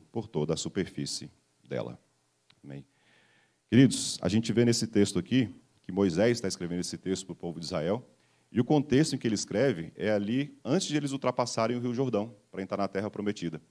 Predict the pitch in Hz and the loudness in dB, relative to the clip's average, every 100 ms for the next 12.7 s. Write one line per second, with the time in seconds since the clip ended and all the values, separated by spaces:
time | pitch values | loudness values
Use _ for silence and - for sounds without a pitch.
0 | _ _ _ _ _ - 135 151 151 135 | _ _ _ _ _ 0 2 4 4 2
1 | - 110 147 131 87 - 123 131 - 120 | 0 0 2 0 -4 -8 -6 -6 -2 2
2 | 160 123 104 117 - 101 90 - 113 110 | 2 0 -4 -6 -4 -2 -2 0 0 2
3 | 123 185 156 123 101 85 87 131 110 _ | 0 -2 -4 -4 -4 -2 -2 -2 -4 _
4 | _ _ _ _ _ _ - 113 120 113 | _ _ _ _ _ _ -2 -2 0 4
5 | 139 110 - 117 - 120 127 139 135 113 | 4 4 -4 -6 -2 0 0 0 -2 -2
6 | 110 120 _ _ _ _ _ - 92 120 | -2 -4 _ _ _ _ _ -10 -4 -2
7 | 120 92 123 127 104 123 123 117 123 127 | -2 0 0 0 -2 -2 -2 -2 -2 -2
8 | - 117 131 - _ - - 113 104 113 | 0 0 -2 -10 _ -8 -4 -4 -2 0
9 | 135 120 - 123 127 123 131 135 120 107 | 0 -2 -2 0 0 2 2 2 -2 -4
10 | 139 - 110 139 117 - _ _ - 117 | -2 0 0 0 -2 -6 _ _ -8 -6
11 | 113 117 131 131 120 - 110 127 - 131 | 0 2 4 2 0 0 0 0 0 0
12 | 104 107 117 117 101 104 | 0 0 0 0 0 0